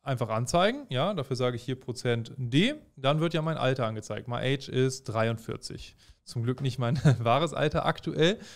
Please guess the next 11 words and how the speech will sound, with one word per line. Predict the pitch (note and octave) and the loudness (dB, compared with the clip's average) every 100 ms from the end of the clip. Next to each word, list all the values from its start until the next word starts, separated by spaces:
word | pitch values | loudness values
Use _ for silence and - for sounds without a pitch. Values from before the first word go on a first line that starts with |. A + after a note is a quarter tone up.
| - | -14
Und, | - D3+ D3+ D3+ C#3+ - D3 | 2 6 8 6 2 -2 2
ähm, | C3+ C3 C3 C3 | 4 4 2 -2
wenn | C3 A2 D3 E3+ | -6 -2 0 0
ich | D3+ - | -4 0
jetzt | C3+ B2+ | 0 0
hier | - C#3 B2+ A#2+ A#2+ - | -4 2 4 4 0 -6
den | A#2+ A2+ | -4 2
Pointer | F#3+ A#3+ G3 | 4 4 2
anzeige, | B2 A2+ - A2 B2 | 0 -4 0 0 0
ja, | C3 B2 | 0 0
Prozent | D#3 C3 - C3 C3 C3+ C3 | 0 -6 -2 2 2 0 -6